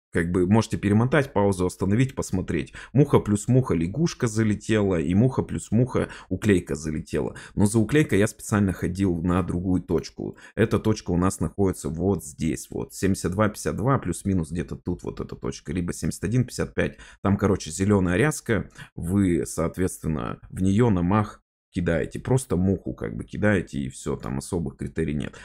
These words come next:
Главное, что маховое удилище, ограничений по маховому удилищу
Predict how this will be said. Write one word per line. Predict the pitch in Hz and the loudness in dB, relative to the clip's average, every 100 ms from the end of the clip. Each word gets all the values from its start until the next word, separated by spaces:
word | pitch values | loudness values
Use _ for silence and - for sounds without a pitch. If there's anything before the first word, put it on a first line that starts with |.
| - | -4
Главное, | - 110 110 | 2 4 4
что | - 95 | 2 0
маховое | 113 147 - 87 | 2 0 0 0
удилище, | 78 85 104 87 - 67 | 0 0 0 -2 -4 -4
ограничений | 73 90 101 101 127 117 | -4 0 0 2 2 2
по | 90 101 98 - - - - | 2 2 2 2 -8 -14 0
маховому | 104 110 95 90 90 82 71 62 82 | 2 2 2 2 2 2 0 -4 -4
удилищу | 92 110 135 104 - 78 | 0 2 4 2 -4 -6